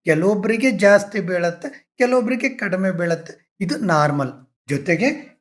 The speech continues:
ಕೆಲವೊಬ್ರು ಸೆಕ್ಸ್ ಮಾಡ್ಬೇಕಾದ್ರೆ ಒಂದು ಅರೋಸ್ ಅಂತ ಆಗಿ, ಅಂದ್ರೆ ಎಕ್ಸೈಟ್ ಆಗಿ ತುಂಬಾನೇ ಜಾಸ್ತಿ ಲೀಕ್ ಆಗತ್ತೆ. ಕೆಲವೊಬ್ರು ಭಯ ಪಡ್ತಾರೆ, "ಓ, ಎಲ್ಲೋ ಎಜಾಕ್ಯುಲೇಟ್ ಆಗ್ಬಿಡ್ತು,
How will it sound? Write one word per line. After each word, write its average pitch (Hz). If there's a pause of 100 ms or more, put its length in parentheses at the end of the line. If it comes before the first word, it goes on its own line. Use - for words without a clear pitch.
ಕೆಲವೊಬ್ರು 190
ಸೆಕ್ಸ್ 240
ಮಾಡ್ಬೇಕಾದ್ರೆ 165 (120)
ಒಂದು 196 (160)
ಅರೋಸ್ 196
ಅಂತ 214
ಆಗಿ, 143
ಅಂದ್ರೆ 240
ಎಕ್ಸೈಟ್ 160
ಆಗಿ 185 (340)
ತುಂಬಾನೇ 214
ಜಾಸ್ತಿ 180
ಲೀಕ್ 175
ಆಗತ್ತೆ. 165
ಕೆಲವೊಬ್ರು 160
ಭಯ 151
ಪಡ್ತಾರೆ, 233 (100)
"ಓ, 196
ಎಲ್ಲೋ 190
ಎಜಾಕ್ಯುಲೇಟ್ 202
ಆಗ್ಬಿಡ್ತು, 170